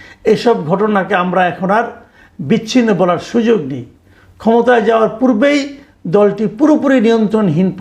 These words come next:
হয়ে পড়েছে। খোদ পার্টির চেয়ারম্যানও সম্ভবত আর নেতাকর্মীদের উপর নিয়ন্ত্রণ ধরে রাখতে পারছেন না। ক্ষমতা পেলে তখন এই নেতাকর্মীদের নিয়ন্ত্রণ করবেন কিভাবে?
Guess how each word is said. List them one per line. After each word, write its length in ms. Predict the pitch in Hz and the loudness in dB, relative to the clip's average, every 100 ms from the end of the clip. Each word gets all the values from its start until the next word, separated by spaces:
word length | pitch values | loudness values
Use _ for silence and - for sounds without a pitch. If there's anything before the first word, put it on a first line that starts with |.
| - | -2
হয়ে 140 | 185 | 0
পড়েছে। 560 | 175 180 165 170 175 165 - - _ | 2 2 0 -2 -4 -4 -10 -20 _
খোদ 240 | - 247 247 247 | -2 0 0 0
পার্টির 380 | 208 214 247 233 | 0 0 -2 -4
চেয়ারম্যানও 520 | 247 220 202 196 180 | 0 0 0 -2 -2
সম্ভবত 560 | 170 208 196 190 180 | 0 2 2 2 0
আর 180 | 185 170 | 0 -2
নেতাকর্মীদের 720 | 165 180 190 - 170 170 160 | -2 -2 -4 -2 -6 -4 -4
উপর 240 | 156 - 165 | -2 -2 -2
নিয়ন্ত্রণ 540 | 156 180 170 170 156 | 0 -2 -2 -2 -2
ধরে 320 | 139 135 190 | -2 0 2
রাখতে 520 | 196 170 - 185 156 156 - - - | 2 0 -4 -8 -8 -10 -20 -20 -4
পারছেন 360 | 269 196 - 180 | -2 -2 -4 -4
না। 240 | 135 127 - - - _ | -6 -10 -20 -20 -20 _
ক্ষমতা 460 | - 220 240 240 226 | -2 0 0 0 -2
পেলে 360 | - 220 214 | 0 2 2
তখন 460 | 208 208 - 220 220 - | 0 -2 0 0 -2 -2
এই 240 | - 240 262 | 0 2 2
নেতাকর্মীদের 760 | 226 - 208 208 185 180 180 | 0 0 0 0 -2 0 0
নিয়ন্ত্রণ 540 | 170 175 185 170 175 160 | 0 0 0 -2 -4 -2
করবেন 360 | 170 147 156 | -2 -2 -4
কিভাবে? 520 | 151 - 220 170 131 | -6 -2 0 0 -2